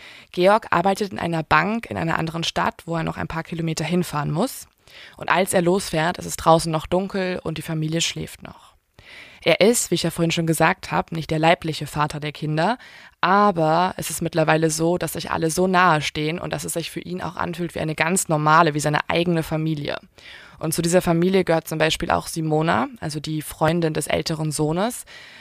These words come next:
da sie seit einem Jahr mit Dion zusammen ist. Am Tag zuvor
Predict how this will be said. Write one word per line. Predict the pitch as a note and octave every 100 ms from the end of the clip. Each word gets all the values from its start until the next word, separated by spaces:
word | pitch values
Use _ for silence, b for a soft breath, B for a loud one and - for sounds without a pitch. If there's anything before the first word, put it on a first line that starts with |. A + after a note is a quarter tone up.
| B
da | D#3+ D#3 D#3
sie | D3+ D#3+ D#3
seit | - D#3 -
einem | E3 F3+ G#3
Jahr | E3 D3+ F3+
mit | F#3+ F3
Dion | F#3+ F#3 E3 E3
zusammen | - D#3 D#3+ F3
ist. | D#3+ D#3 G3 - - B B B B B B B _
Am | F3 G#3 B3+
Tag | - - G3 A3
zuvor | - F3+ - F3+ F3 D#3+ F#3